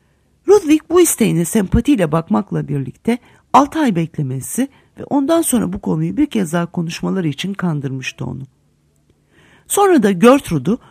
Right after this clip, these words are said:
Moskova'nın meraklı gözlerinden çok uzak olacağı İngiltere'nin Norfolk kıyısına dinlenmeye göndermişti. Gertrude'un nereye gittiği ve kiminle kalacağı hakkında bir bilgisi yoktu.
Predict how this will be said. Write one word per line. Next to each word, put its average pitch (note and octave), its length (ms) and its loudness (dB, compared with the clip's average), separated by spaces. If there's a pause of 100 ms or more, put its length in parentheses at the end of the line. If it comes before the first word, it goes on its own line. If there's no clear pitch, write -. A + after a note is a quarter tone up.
(160)
Moskova'nın C4 520 2
meraklı A3 460 0
gözlerinden D#3+ 600 0
çok D4 280 -2
uzak F3+ 260 -4
olacağı E3 540 -2
İngiltere'nin A3 720 0
Norfolk G#3+ 460 -2
kıyısına F3 520 -6
dinlenmeye E3 480 -2
göndermişti. C3 840 -8 (3500)
Gertrude'un E4 520 2
nereye E4 280 4
gittiği D#3 540 -6 (220)
ve A#3+ 60 2
kiminle F4 380 -2
kalacağı A3 500 0
hakkında E3+ 500 -4
bir E3+ 180 2
bilgisi D#3 400 -6
yoktu. D#3 440 -4